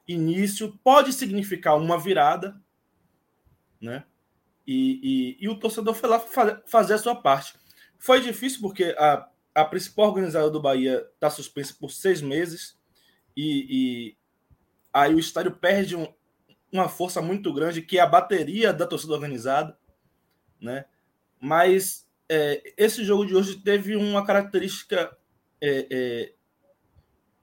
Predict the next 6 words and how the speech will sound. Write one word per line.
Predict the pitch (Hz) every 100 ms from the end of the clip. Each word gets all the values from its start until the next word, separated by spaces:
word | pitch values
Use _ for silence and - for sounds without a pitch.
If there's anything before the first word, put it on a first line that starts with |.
| _
diria | - 131 156 160
assim, | 160 170 180
especial, | 185 - 185 180 156 139 175 175
porque | - 170 135 156 156 156 147 131 - _ _ _ _ _ _ _ _
foi | - 233
o | 247 -